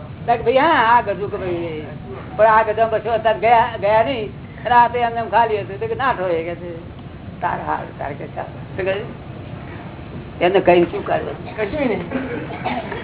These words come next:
Speaker 1: કારણ કે એક ખોટ તો ગઈ, લમણે લખેલી ખોટ ગઈ.
Speaker 2: ગઈ.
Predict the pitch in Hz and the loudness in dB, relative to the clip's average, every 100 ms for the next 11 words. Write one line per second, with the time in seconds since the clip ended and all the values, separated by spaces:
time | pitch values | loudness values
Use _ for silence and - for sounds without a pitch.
0 | - - - - - - - - 180 185 | -10 -10 -10 -10 -12 -12 -12 4 6 8
1 | 180 190 180 175 190 165 196 180 170 185 | 4 2 2 0 2 4 6 6 6 4
2 | 170 175 180 180 170 165 139 - - | 2 0 0 0 0 -2 -2 -8 -10